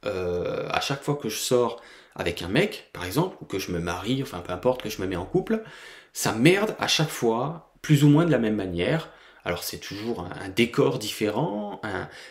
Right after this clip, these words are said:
un garçon différent par exemple, mais, euh, ça se met à merder dans les grandes lignes, euh, à peu près pareil. Le truc qui est complètement dingue, écoute bien cette vidéo, parce que, écoute bien ce qui, ce qui, ce que je vais dire maintenant dans la vidéo, parce que c'est énorme.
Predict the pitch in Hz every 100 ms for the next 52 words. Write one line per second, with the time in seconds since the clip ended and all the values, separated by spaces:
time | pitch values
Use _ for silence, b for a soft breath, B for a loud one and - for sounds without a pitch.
0 | B - 95 117 117 - 135 123 104 107
1 | 95 - - - 98 151 - - B B
2 | B B 120 123 165 - 110 101 98 98
3 | 113 - 147 120 107 107 131 151 107 107
4 | 98 95 135 151 98 95 - - 110 147
5 | 135 95 80 - B B B B - 147
6 | 147 262 254 - 117 107 185 190 190 185
7 | - 123 113 117 98 80 - - - 117
8 | 143 160 95 104 110 117 202 - - 101
9 | 101 - - 131 175 - - - - -
10 | - - 120 107 113 143 120 113 101 98
11 | 104 139 - - - - 98 117 95 85